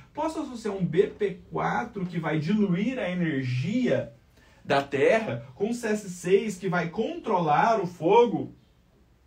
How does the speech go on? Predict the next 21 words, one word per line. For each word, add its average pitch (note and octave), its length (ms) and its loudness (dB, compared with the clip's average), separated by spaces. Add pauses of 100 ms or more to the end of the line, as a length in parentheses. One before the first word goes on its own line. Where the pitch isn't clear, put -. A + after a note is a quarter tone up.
(140)
um F#3 160 -4
pericárdio G#3+ 720 4
seis F#3+ 460 0
que F#3+ 100 -8
vai F#3+ 140 2
filtrar C#4 720 4
melhor A#3+ 320 6
essas G#3+ 260 0
emoções? G3+ 640 -2 (1200)
Além A#3+ 360 6
de C4+ 100 -4
ser C#4 220 0
um C4 100 2
vaso A#3 540 6
maravilhoso G#3 520 2
que A#3+ 120 -4
vai G#3 260 2
tratar A#3 500 2
indiretamente A3 720 -2
as F#3+ 140 -2
emoções? G#3 640 -2